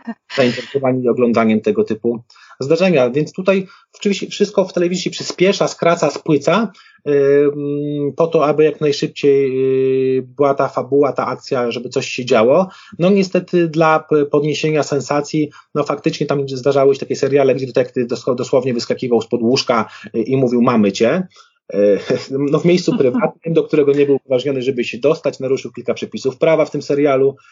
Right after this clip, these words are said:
Speaker 1: y, naruszył mir domowy, naruszył prywatność i wiele, wiele innych rzeczy. W normalnym świecie to ten detektyw by jakby takie coś zrobił, to pewnie wyszedłby razem z policjantami, tylko że już nie przybijając jej piątkę, tylko raczej za-, mieć, mając kajdanki na,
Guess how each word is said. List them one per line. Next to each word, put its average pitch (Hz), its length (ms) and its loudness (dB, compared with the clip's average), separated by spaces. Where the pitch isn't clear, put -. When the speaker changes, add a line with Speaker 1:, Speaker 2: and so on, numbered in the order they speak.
Speaker 1:
y, 110 160 0
naruszył 110 360 0
mir 160 200 2
domowy, 139 360 2
naruszył 110 320 -2
prywatność 156 600 -2
i 131 60 -10
wiele, 127 240 2
wiele 120 200 0
innych 113 240 0
rzeczy. 143 400 0
W - 20 -14
normalnym 190 420 2
świecie 190 240 -4
to 202 60 -2
ten 202 140 -2
detektyw 196 420 -2
by 214 200 0
jakby 202 300 0
takie 202 440 -4
coś 214 160 2
zrobił, 208 280 2
to 208 100 -4
pewnie 214 380 2
wyszedłby 196 420 -2
razem 202 220 2
z - 60 -6
policjantami, 208 540 0
tylko 202 240 -4
że 196 120 0
już 196 200 -4
nie 185 440 2
przybijając 165 460 -2
jej 156 120 0
piątkę, 147 380 -2
tylko 180 240 -2
raczej 175 220 0
za-, 175 140 0
mieć, 185 360 -2
mając 185 300 0
kajdanki 208 460 0
na, 113 220 -2